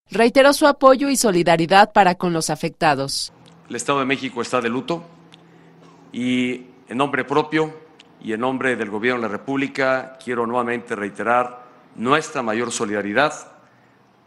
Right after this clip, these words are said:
Speaker 2: particularmente para con las personas que han perdido a un ser querido, para con las personas que resultaron lesionadas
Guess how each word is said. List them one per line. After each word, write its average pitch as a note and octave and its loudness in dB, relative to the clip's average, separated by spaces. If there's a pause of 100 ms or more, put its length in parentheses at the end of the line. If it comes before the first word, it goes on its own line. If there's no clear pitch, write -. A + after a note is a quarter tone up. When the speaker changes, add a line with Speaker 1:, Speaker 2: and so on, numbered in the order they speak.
Speaker 2:
particularmente C3+ 0 (280)
para A2 2
con G#2+ -6
las G#2 -4
personas C3 -4
que A#2 -6
han B2 -2
perdido A2+ -4
a A2 -4
un A2+ -6
ser A2+ -4
querido, B2 -4 (880)
para A#2 2
con A2+ -6
las A2 -6
personas B2+ -4
que A#2 -8
resultaron A#2+ -4
lesionadas A#2+ -4